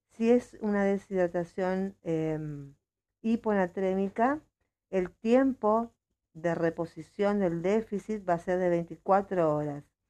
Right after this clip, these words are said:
Si la deshidratación es isonatremia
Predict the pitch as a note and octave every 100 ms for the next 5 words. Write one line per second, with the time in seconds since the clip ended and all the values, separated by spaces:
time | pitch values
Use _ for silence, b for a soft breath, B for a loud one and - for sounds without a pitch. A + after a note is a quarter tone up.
0 | _ b b b - G#3+ F#3+ F#3+ F#3 -
1 | G3 F#3 - - F3 F#3 F3+ F3 - G#3+
2 | G#3 G#3+ E3+ - - A3 A3+ - G3 F3+
3 | F3 F3+ F3+ F#3 A3+ C4